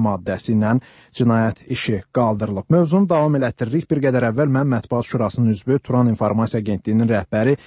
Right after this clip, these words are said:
Mehman Əliyevlə söhbət eləmişəm. Mehman bəyə birinci sualım belə oldu ki, qabaqlar Azərbaycanda hansı jurnalistin terrorla hədələmə maddəsi ilə ittiham edilməsi halı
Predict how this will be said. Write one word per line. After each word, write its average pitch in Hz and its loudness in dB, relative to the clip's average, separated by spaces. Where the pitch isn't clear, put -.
Mehman 127 2
Əliyevlə 123 0
söhbət 110 -4
eləmişəm. 107 0
Mehman 123 2
bəyə 113 0
birinci 107 -2
sualım 110 2
belə 120 4
oldu 104 0
ki, 160 0
qabaqlar 127 0
Azərbaycanda 104 0
hansı 117 0
jurnalistin 104 0
terrorla 127 2
hədələmə 110 0
maddəsi 98 -4
ilə 139 4
ittiham 123 0
edilməsi 95 -2
halı 92 -2